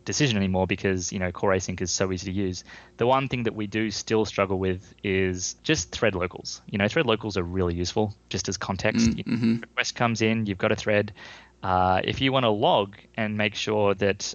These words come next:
Speaker 1: um, a particular I D is logged on every message during the context of that request, uh, which is hugely valuable for logging, um, and, you know, figuring out s-, uh, debugging scenarios in the future, that's really hard to do without,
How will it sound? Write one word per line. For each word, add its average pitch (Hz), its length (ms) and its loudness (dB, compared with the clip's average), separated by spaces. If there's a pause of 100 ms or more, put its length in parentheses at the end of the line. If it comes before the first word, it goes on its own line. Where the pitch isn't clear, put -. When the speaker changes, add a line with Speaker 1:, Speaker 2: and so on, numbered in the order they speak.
Speaker 1:
um, 98 480 2
a 104 60 -6
particular 110 520 0
I 104 180 0
D 104 440 -2
is 98 320 -2
logged 101 320 0
on 107 120 -4
every 117 260 0
message 107 500 -2 (340)
during 110 440 2
the 98 60 -2
context 104 480 -2
of 95 80 -8
that 101 140 2
request, - 540 -2 (540)
uh, 101 140 2
which 104 120 -2
is 110 80 0
hugely - 480 -4
valuable 104 400 0
for 98 220 -4
logging, 98 400 -2 (420)
um, 95 380 2
and, 92 240 -4
you 101 80 -4
know, 92 220 0
figuring 98 280 0
out 92 160 2 (220)
s-, - 200 -8
uh, 92 120 -4
debugging 95 420 0
scenarios 92 420 0
in 98 60 -4
the 85 60 -4
future, 92 340 -2 (340)
that's 117 320 0
really 98 200 -4
hard 90 200 0
to - 60 -16
do - 160 -8 (220)
without, 95 340 0